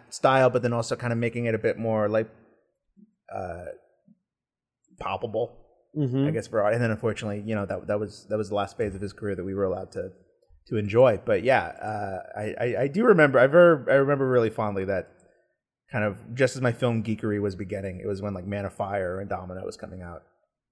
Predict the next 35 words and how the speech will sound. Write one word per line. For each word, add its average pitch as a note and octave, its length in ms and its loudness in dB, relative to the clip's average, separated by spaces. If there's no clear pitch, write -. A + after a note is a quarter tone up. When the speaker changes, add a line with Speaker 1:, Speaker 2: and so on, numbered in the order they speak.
Speaker 1:
And, G#2+ 100 -6
like, G2+ 160 -10
that, A2+ 240 2
this C#3 160 2
is C3 80 -4
what A#2+ 160 2
Tony A2 220 0
Scott G#2 400 -2
looks G2+ 240 -8
like - 160 -10
to - 80 -14
me. F#2 100 -12
It's D2 160 -12
not A2+ 160 0
really A2 300 0
Days G#2+ 280 0
of G2 80 -16
Thunder, G#2 360 -2
Top G2 300 -8
Gun. B2 320 -4
Speaker 2:
Right. A2+ 400 0
Speaker 1:
Like, G2 240 -4
I'm G#2+ 280 -8
the G2+ 120 -6
era G2 240 2
where G2 160 -4
it's - 160 -10
like G2+ 120 -10
this, - 240 -14
like, - 120 -8
super G#2 480 -10
slimy, G#2+ 640 -4
green, G#2+ 440 -8
Speaker 2:
Yeah. D#3 200 12
Speaker 1:
hyper-edited. G#2+ 500 2